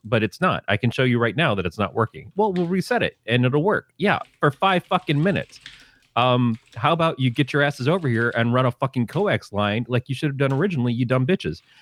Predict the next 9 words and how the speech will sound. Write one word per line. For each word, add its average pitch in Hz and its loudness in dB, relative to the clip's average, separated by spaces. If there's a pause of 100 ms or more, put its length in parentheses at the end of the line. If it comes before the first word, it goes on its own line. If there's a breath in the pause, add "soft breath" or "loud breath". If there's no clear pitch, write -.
(480 soft breath)
And, 151 2
uh, 151 2 (240)
they, 139 0 (120)
I 131 2
made 139 4
an 202 2
appointment, 117 -2 (920)
and 107 2 (680)
the, 117 2